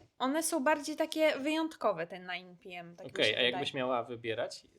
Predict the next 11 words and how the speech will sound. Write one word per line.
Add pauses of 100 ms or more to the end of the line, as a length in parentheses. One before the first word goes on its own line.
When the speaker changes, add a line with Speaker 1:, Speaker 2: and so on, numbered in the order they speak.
(200)
Speaker 2:
te
czy
tamte,
to
które
byś
wybrała? (640)
Speaker 1:
No,
nine
P (120)
M.